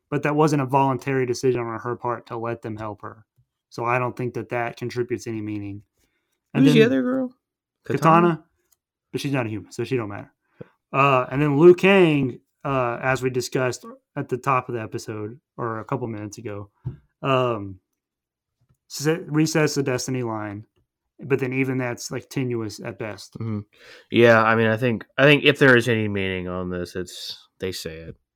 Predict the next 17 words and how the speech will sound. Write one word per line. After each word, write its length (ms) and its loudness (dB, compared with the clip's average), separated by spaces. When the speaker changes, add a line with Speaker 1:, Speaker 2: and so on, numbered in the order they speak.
Speaker 2:
I 200 4
could 220 -2
not, 320 4
I, 420 8
at 180 10
first 340 8
I 120 12
was 180 10
trying, 800 6
but 280 0
I 120 2
just, 340 -8
it, 200 -4
it 160 -6
just 220 -8
did 120 -10
not, 460 -6